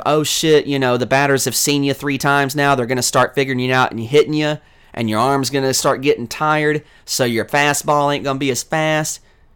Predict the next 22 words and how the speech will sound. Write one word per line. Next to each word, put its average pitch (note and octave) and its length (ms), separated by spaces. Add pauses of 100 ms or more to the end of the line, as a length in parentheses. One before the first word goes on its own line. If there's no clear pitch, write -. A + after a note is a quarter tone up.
(120)
and B2+ 140
your A2+ 100
movement's D3 440
not D3 160
gonna C#3 160
be C#3 200
as B2+ 120
good C#3+ 240
on C3 140
those B2 180
curves C#3+ 340
and B2 100
sliders. E3 460 (240)
Let's - 180
go D4 140
ahead G#3 240
and G3 100
just D#3+ 200
call C#3 240
it D#3 60
a - 20
night. A#2 400